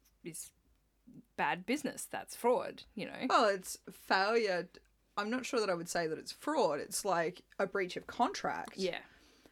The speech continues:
Speaker 2: But if I think about frauds and I think about scams, I think about people, you know, concocting a lie in the first instance,
Speaker 1: Mm.
Speaker 2: never having any intention to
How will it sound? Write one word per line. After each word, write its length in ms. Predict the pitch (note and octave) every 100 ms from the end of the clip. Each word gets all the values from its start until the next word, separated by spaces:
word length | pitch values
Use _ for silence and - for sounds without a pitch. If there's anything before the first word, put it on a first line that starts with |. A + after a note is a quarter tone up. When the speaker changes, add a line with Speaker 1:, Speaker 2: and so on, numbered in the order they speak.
| _ -
Speaker 2:
But 100 | G3+
if 100 | G#3
I 60 |
think 200 | D4 A#3
about 240 | A#3+ F#3 -
frauds 500 | - A#3+ C4 F3 F3
and 80 | F3
I 80 | E3
think 220 | - F3
about 220 | D#3+ -
scams, 520 | - - A3+ A3 F#3 F3
I 80 |
think 240 | E3+ F3 F3
about 280 | F3 D#3+ -
people, 460 | D#3+ E3 D#3 D#3 - -
you 140 | F#3+
know, 160 | F#3+ E3
concocting 480 | - G3 A3 F3+ F#3
a 80 | G3+
lie 260 | D#3+ D#3 D#3+
in 120 | D#3
the 60 | -
first 400 | - D3+ - A3
instance, 640 | A3 - C#4 G4+ - - _ _ _
Speaker 1:
Mm. 400 | E3+ E3 D#3 D#3
Speaker 2:
never 280 | F#3 F#3+ F#3+
having 340 | G3 F#3 E3 D#3
any 220 | D#3 F#3
intention 680 | G#3+ A3 A3 A3+ B3 B3 A#3
to 400 | - A#3+ G#3+ A3